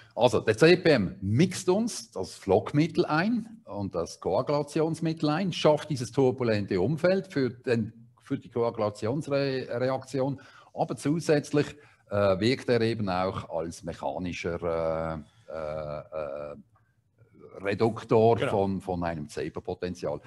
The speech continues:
Speaker 1: Vielleicht noch schnell in, in, äh, äh, Vorfiltrationen vor Umkehrosmosen, in diesen, äh, Entsalzungsanlagen, dürfen wir in der Regel kein Flockmittel einsetzen, wegen der Membranherstellung.
Speaker 2: Mhm.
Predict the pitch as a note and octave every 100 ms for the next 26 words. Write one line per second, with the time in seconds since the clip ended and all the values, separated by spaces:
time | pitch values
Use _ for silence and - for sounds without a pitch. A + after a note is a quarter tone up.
0 | - - - A2 C3 C3+ A#2+ - A#2+ B2
1 | B2 A#2+ G#2+ G#2 G2+ G2 F#2 F#2+ F#2 F#2
2 | F2 F2 E2+ E2 D#2 _ _ - E2 D#2
3 | D#2 D#2 - F#2+ B2+ C3+ B2 B2+ A#2+ B2+
4 | A2+ A2 G#2 G2 G2 F2+ E2+ - A#2 C#3
5 | D3 D3 - C3+ D3+ D3+ G#2 F#2+ G2 -
6 | F2 E2+ - D#2 E2 E2 A2+ C3+ - D#3
7 | C#3 C3 B2+ B2+ C3 B2+ - - _ G#2+
8 | C3 - B2+ A#2 A2 G2+ F#2+ G2+ G#2+ F2
9 | F2+ A2 C3+ C3 C3+ C3+ C3+ B2+ A#2+ B2
10 | B2+ C3 B2+ - A2 E2 E2+ E2+ D#2+ D#2+
11 | E2 D2+ D#2 A2+ C3 C3 B2 B2 C3 B2+